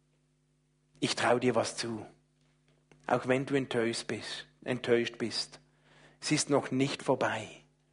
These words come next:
Liebst du mich?“ Und was für eine Wertschätzung hat Jesus Petrus entgegengebracht? Der Petrus, der jämmerlich versagt hatte. Eine Mission, die wir auf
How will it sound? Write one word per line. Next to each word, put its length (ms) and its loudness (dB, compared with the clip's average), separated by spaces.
Liebst 360 0
du 80 -2
mich?“ 420 -10
Und 180 0
was 200 6
für 100 6
eine 260 2
Wertschätzung 960 2
hat 200 -4
Jesus 480 0
Petrus 540 -2
entgegengebracht? 1120 -6
Der 120 4
Petrus, 520 0
der 120 6
jämmerlich 500 2
versagt 520 -4
hatte. 280 -12
Eine 280 6
Mission, 720 6
die 200 4
wir 280 10
auf 300 2